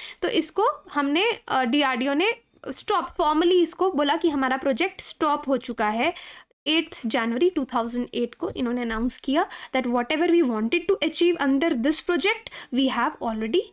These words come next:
achieved। So I hope this is clear to you, क्योंकि जब भी हम डिफेंस या मिसाइल्स की बात करते हैं, we have to start from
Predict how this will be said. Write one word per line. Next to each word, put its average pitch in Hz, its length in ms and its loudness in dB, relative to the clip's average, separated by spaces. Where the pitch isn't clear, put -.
achieved। - 560 -10
So - 80 -4
I 254 240 0
hope 415 180 2
this 277 160 0
is 359 100 2
clear 285 380 2
to 339 160 0
you, 403 300 4
क्योंकि 302 200 2
जब 294 140 2
भी 311 120 4
हम 330 180 6
डिफेंस 330 500 2
या 302 60 2
मिसाइल्स 277 460 2
की 349 100 2
बात 320 280 0
करते 330 260 0
हैं, 359 260 4
we 269 180 0
have 254 280 0
to 330 140 0
start 233 260 -2
from 359 200 0